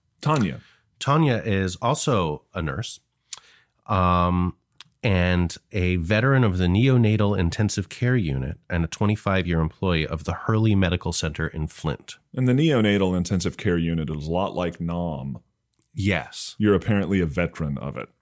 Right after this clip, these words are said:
Speaker 2: Yes. Um, Tanya, Tanya said that she was working as a registered nurse in Hurley's neonatal intensive care
Speaker 1: You can just call it the
Speaker 2: unit.
Speaker 1: nicu.
Speaker 2: The nicu. Yeah, yeah.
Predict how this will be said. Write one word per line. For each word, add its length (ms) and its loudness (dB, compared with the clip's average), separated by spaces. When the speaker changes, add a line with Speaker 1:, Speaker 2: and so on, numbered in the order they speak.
Speaker 2:
Yes. 520 -4
Um, 560 4
Tanya, 380 4
Tanya 540 4
said 260 0
that 120 0
she 200 0
was 260 0
working 420 2
as 100 4
a 60 4
registered 460 0
nurse 240 0
in 160 2
Hurley's 460 0
neonatal 560 4
intensive 520 -2
care 280 0
Speaker 1:
You 60 4
can 120 4
just 160 -2
call 180 4
it 80 -6
the 80 -4
Speaker 2:
unit. 240 2
Speaker 1:
nicu. 160 -4
Speaker 2:
The 80 2
nicu. 580 0
Yeah, 140 -2
yeah. 260 -8